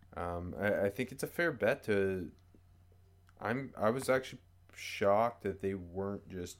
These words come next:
naturally the high, well, I had, uh, my win total wrong, but I, I,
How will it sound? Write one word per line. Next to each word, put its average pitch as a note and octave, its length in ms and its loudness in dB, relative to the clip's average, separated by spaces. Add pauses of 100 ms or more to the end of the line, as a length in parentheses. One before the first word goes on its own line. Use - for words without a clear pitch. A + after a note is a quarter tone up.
(140)
naturally F#2 600 -8
the F2+ 120 -10
high, F#2 360 -4
well, F2 160 -2
I F#2+ 160 0
had, G2 120 0
uh, E2+ 200 -2
my E2 140 -6
win F2+ 200 -6
total F2+ 320 -6
wrong, E2+ 400 -8
but G2 240 -6 (640)
I, A2 60 4
I, F#2+ 320 0